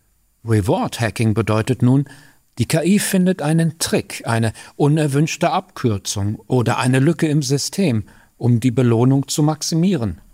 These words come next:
ohne aber das eigentlich gewünschte Verhalten zu verinnerlichen. Es verfolgt nicht das eigentliche Ziel oder versteht die dahinterliegende Absicht, sondern nur oberflächliche Strategien zur Belohnungsmaximierung.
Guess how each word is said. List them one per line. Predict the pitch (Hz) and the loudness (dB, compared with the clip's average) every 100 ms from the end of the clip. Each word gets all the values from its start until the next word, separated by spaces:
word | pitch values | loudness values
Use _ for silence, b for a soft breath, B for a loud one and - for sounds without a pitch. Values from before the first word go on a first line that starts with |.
| - | -6
ohne | 220 226 123 110 | 0 2 2 -2
aber | 98 107 104 | -4 -2 -2
das | 95 - - | -4 -6 -2
eigentlich | 113 107 - 120 | -2 -2 -4 -4
gewünschte | 156 113 110 - 147 | -2 -2 -2 -2 -4
Verhalten | - 120 104 101 | 0 0 0 0
zu | 135 - | -2 -2
verinnerlichen. | - 165 202 117 95 - 98 | -2 0 2 0 -4 -14 -14
Es | 110 98 - B B | -10 -10 -10 B B
verfolgt | 143 - 156 165 - | -4 0 0 -2 0
nicht | 147 - - | 0 0 -4
das | 160 - - | -4 -4 -2
eigentliche | 123 113 127 - 143 160 151 | -2 0 -2 -2 -2 -2 -6
Ziel | - - 135 98 | -6 -2 -2 -2
oder | 107 101 95 | -4 -4 -4
versteht | - - - 131 123 131 - B B | -6 -6 -4 0 0 -2 -8 B B
die | 139 | 0
dahinterliegende | 135 120 135 147 139 139 143 147 | 2 2 2 2 0 2 2 2
Absicht, | 165 - - - - - - | 0 -4 -10 -10 -18 -20 -8
sondern | 117 117 113 107 104 120 | -2 0 0 0 2 4
nur | 123 123 147 - | 6 4 2 0
oberflächliche | 123 107 113 - 117 - 135 - 147 | 0 0 -2 -2 -4 -4 -8 -8 -10
Strategien | - 120 151 120 123 117 139 185 - b b b _ | -12 -6 -4 -2 2 4 4 0 -6 b b b _
zur | - 120 110 | -6 -4 0
Belohnungsmaximierung. | 147 165 117 95 - 104 82 - 110 104 98 98 | 2 2 0 -2 -6 -6 -6 -6 -4 -6 -6 -12